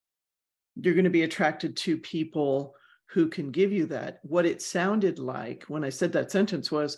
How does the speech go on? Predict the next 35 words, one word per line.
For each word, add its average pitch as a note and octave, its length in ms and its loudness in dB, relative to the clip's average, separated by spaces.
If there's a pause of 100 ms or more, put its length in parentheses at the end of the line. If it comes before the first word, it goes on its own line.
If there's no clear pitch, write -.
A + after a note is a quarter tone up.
(300)
"Okay, D3+ 380 0 (300)
if D#3 240 0
you F#3+ 180 6
had G#3+ 600 2
a D#3+ 80 -2
mother D3+ 320 0
who D#3 160 -4
was C#3 220 -8
distracted C3+ 640 -4
and D3+ 80 -2
you D3 100 0
felt C3 280 -2
invisible C3+ 540 -4
and C3+ 100 -2
that C#3+ 120 -2
sort C#3+ 160 -4
of C3 100 -8
thing, C3 220 -6 (300)
you're A#3+ 120 2
gonna F#3+ 140 4
look E3 240 4
for D3+ 160 -2
a B2+ 60 0
partner A#2+ 520 -4 (280)
who F3+ 100 6
is C3+ 140 4
the D3 120 0
opposite D#3 460 0
of B2+ 120 -6
that." - 320 -10
But D#3 100 -8
that's F3 260 2
not F3 300 4
what C3 160 -4
happens. E3+ 720 -6